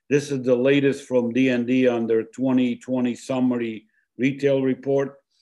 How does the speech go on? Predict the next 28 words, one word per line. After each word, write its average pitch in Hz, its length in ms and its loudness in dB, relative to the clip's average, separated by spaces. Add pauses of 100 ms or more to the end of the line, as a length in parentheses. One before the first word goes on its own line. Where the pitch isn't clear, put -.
(400)
So 127 140 -2
what 135 160 0
was 147 200 2
interesting 139 600 0
to 127 140 -6
me 131 260 2
is 110 120 -6
that 113 240 0
even 135 380 0
during 131 280 0
the 120 100 2
pandemic 123 680 0
and 113 100 -8
all 123 220 -2
the 123 80 0
lockdowns, 117 840 -6
retail 131 380 -2
robberies 120 580 -4 (640)
remarkably 117 840 -4
s-, - 160 -20 (160)
remained 123 500 -2
stable 113 680 -4 (380)
after 113 320 -6
a 110 60 -2
two 131 200 -6
thousand 120 760 -4 (300)
sixteen 120 540 -10
high. 101 340 -10